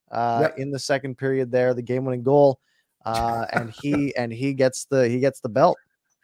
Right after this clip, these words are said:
Speaker 2: He does. And so, uh,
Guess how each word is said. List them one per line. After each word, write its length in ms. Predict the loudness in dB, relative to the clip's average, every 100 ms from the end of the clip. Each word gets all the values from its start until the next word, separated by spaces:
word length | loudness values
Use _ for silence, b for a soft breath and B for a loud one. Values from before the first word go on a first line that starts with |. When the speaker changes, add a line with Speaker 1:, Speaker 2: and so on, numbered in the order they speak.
| b b b
Speaker 2:
He 100 | -2
does. 400 | 4 6 6 2
And 340 | 4 4 4 0 -12
so, 500 | 4 8 8 6 0 0
uh, 340 | 4 4 4